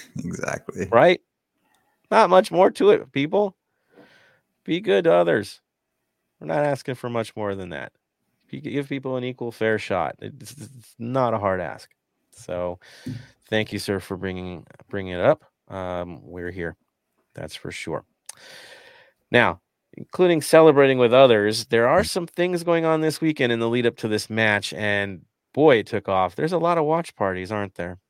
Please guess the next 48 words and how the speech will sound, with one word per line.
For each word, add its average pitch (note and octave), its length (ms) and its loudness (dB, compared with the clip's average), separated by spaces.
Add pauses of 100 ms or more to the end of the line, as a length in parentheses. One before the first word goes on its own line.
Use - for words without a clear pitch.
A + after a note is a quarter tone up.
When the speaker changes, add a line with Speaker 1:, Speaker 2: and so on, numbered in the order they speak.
(320)
Speaker 1:
Yes, - 320 0
there D#2+ 260 2
are. - 240 -4
So F#2+ 360 0
for F#2 720 0 (300)
any A#2+ 180 4
of C3 80 6
you C3 260 6
who A#2 60 2
haven't G#2+ 380 4
been, F#2 560 2
this F#2+ 320 -4
is F#2+ 160 -6
a F#2 80 -4
perfect G2+ 480 -6
opportunity G2+ 800 -4
to F#2 800 -8 (640)
find D3 400 2
out D#3+ 220 4
where C3+ 100 -2
you C3+ 220 -2
fit B2 340 0 (100)
in, F2+ 300 -4
is F2 160 -8
the F2+ 80 -6
best D2 260 -4
way F2 120 -4
to D#2 80 -6
say D#2 240 -4
this, - 320 -6
or B2 160 4
just C3 180 -4
hang A2 160 0
out A2+ 120 0
with G#2+ 140 -2
L F#2+ 160 0
A G2+ 120 0
F F#2+ 80 -6
C G#2 140 -4
fans, F#2 340 -6
like, F2+ 200 -6
when F2+ 200 -6
you F2+ 120 -6
can't, F2 460 -6 (920)
when G2 180 0
you F#2+ 100 0
can't F2+ 380 -6
just - 400 -10